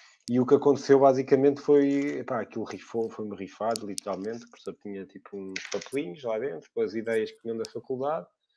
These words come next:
Pá, e a malta foi tirando um papelinho, papelinho, pá, e a mim saiu uma coisa que dizia kits de física.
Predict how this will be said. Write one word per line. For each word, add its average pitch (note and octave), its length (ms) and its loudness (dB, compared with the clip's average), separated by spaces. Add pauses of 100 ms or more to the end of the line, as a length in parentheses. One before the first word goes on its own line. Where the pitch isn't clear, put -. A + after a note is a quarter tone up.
(240)
Pá, B2+ 140 0
e G#2+ 40 0
a G#2+ 40 -4
malta G#2+ 260 -6
foi A2 200 -6
tirando A2 320 -4
um G2+ 60 -12
papelinho, C3 440 -6
papelinho, D3 500 -6
pá, A#2+ 140 -2
e G#2+ 100 -4
a G#2 60 -4
mim A2 140 -6
saiu A2+ 280 -6
uma A2+ 180 -6
coisa A2 260 -8
que A2+ 120 -20
dizia A2 220 -8
kits A#2 260 -12
de - 80 -20
física. C3 480 -6